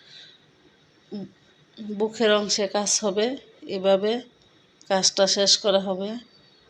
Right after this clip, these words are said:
দেখতে থাকেন, দেখলে অবশ্যই ভালো লাগবে। আর প্লিজ আপনাদের কাছে একটা অনুরোধ, আমার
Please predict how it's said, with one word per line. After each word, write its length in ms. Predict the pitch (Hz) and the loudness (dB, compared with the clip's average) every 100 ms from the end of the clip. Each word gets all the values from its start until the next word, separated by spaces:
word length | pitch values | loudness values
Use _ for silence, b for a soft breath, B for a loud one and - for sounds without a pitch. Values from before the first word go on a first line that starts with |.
| _ _ _ _ - | _ _ _ _ -12
দেখতে 360 | 196 202 196 190 | -4 -4 -2 -2
থাকেন, 300 | 214 220 240 226 | 0 0 -2 -2
দেখলে 300 | 208 202 190 | -4 0 0
অবশ্যই 420 | 190 196 - 220 | 0 0 0 0
ভালো 220 | 208 208 208 | -2 -4 -2
লাগবে। 360 | 214 208 220 226 - B B B B _ | -2 -4 -8 -8 -14 B B B B _
আর 180 | 175 190 185 | -6 -6 -4
প্লিজ 260 | 214 233 226 214 | 0 2 4 4
আপনাদের 360 | 214 220 202 202 | 2 -2 -2 -2
কাছে 200 | 214 220 | 0 -2
একটা 180 | 196 196 196 | -2 -2 -2
অনুরোধ, 360 | 208 208 202 202 | -2 -2 -2 -2
আমার 280 | 175 185 190 | -2 0 0